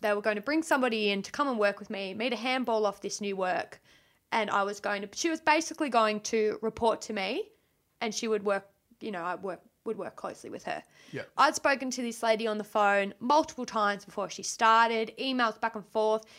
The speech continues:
Speaker 1: She was as nice as pie to me, like, was respectful, everything that you would think that a new employee would be to s-, a new employer.
Speaker 2: Yes.
Speaker 1: Day one, she starts, she meets me,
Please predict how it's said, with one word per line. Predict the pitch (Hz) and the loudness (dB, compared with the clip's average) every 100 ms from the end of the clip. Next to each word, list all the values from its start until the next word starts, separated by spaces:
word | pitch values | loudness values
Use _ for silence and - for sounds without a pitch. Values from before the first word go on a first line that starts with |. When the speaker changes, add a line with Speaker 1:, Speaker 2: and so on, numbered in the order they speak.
| - | -14
Speaker 1:
She | - 381 | 0 2
was | 440 415 | 4 2
as | 262 | 4
nice | 233 233 233 | 4 4 0
as | |
pie | - 196 190 | 0 2 2
to | 196 | 0
me, | 170 254 381 - _ _ - | -4 -4 -8 -16 _ _ 2
like, | 220 220 208 | 4 4 -2
was | 226 226 | -8 -8
respectful, | - 311 311 - 311 294 294 285 285 - - _ - - - | -2 0 0 2 4 6 6 4 2 -2 -8 _ -20 -10 0
everything | 294 269 294 - 254 | 0 0 -4 -4 -2
that | 233 | -2
you | 226 220 | -4 -2
would | 226 | -4
think | - 220 208 | -4 -6 -6
that | 208 196 | -6 -6
a | 208 | -6
new | 202 202 | -6 -6
employee | 190 - 190 180 | -8 -8 -8 -8
would | 175 170 | -8 -8
be | 175 170 - | -8 -8 -12
to | - 185 165 | -14 -12 -12
s-, | - - - - | -14 -18 -20 -12
a | - | -8
new | 202 190 | -8 -8
employer. | 175 185 - 170 92 - - | -10 -10 -8 -6 -8 -12 -6
Speaker 2:
Yes. | 135 127 - - _ _ _ _ _ _ _ _ _ - | -2 -2 -4 -18 _ _ _ _ _ _ _ _ _ 2
Speaker 1:
Day | 269 269 | 4 4
one, | 233 226 | 2 0
she | - 220 | -2 -4
starts, | - 202 240 427 - - - _ _ - | 2 6 6 4 -4 -16 -18 _ _ -8
she | - 247 | -4 -2
meets | 214 220 254 - 233 | -2 -2 -2 -4 -2
me, | 240 330 | -2 -2